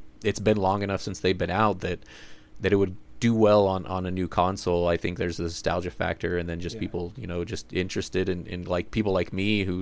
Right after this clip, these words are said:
Speaker 1: n-, never actually, you know, gave it a shot. Uh, yeah, I mean, you, you always run that gamut of, of dealing with a game that's, you know, that old, you know,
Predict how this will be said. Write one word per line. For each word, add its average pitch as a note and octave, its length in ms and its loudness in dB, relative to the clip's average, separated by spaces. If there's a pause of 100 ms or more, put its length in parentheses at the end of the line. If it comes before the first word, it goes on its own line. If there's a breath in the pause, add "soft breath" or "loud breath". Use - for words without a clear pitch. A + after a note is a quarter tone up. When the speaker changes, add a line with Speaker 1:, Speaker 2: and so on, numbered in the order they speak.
Speaker 1:
n-, F#2 240 -10
never F#2+ 200 2
actually, F2+ 340 0
you F2+ 200 -4
know, F2+ 120 -6
gave F#2 180 -2
it F2+ 40 -6
a F2+ 40 -6
shot. F2+ 340 0 (480 loud breath)
Uh, F2 340 2 (160)
yeah, G#2 220 4
I G2+ 60 4
mean, G#2 200 -2
you, G#2 160 -2
you G#2 200 4
always G#2 200 4
run G#2 160 4
that F#2 180 -2
gamut G2 300 0
of, F#2 200 -4
of F2+ 300 -2 (400 loud breath)
dealing A2 320 4
with G#2 100 4
a G2 60 4
game G2 260 2
that's, - 320 -4
you F#2+ 80 -2
know, F#2 140 2
that F#2+ 240 2
old, F#2+ 340 4
you F2 100 -4
know, F2 460 -4